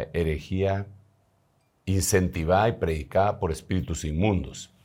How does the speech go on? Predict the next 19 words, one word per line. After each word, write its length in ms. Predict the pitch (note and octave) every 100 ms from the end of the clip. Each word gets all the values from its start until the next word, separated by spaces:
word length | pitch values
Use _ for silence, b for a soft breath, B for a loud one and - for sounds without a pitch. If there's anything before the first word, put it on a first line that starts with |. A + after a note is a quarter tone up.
| _
¿Por 220 | - -
qué? 400 | C3+ C3 - - - b b b b b -
Porque 460 | G#2+ - F#2+ G2+
esto 280 | A2+ - D3
no 280 | G#2+ G2 G#2
es 140 | G#2
de 100 | E2 E2
reciente 800 | D#2+ E2 - G#2 G#2 - F2 D#2+
acuñamiento. 920 | - E2 D#2 D#2+ D#3 C3 C#2+ - - _ _
Esto 640 | E2 E2+ - B2+ A#2 - B B B B -
lo, 380 | F2+ F2 E2 -
desde 360 | F2+ E2+ E2+
los 200 | D#2+ D#2
primeros 400 | - E2 F#2 G2+
siglos, 720 | - B2+ C3+ G2 F2 F2 - - -
<clears throat> 840 | G#2+ G2+ E2 - - - - _ -
incluso 600 | F#2 - A#2 D3+ B2 G2
los, 420 | E2 D#2+ -
eh, 40 | -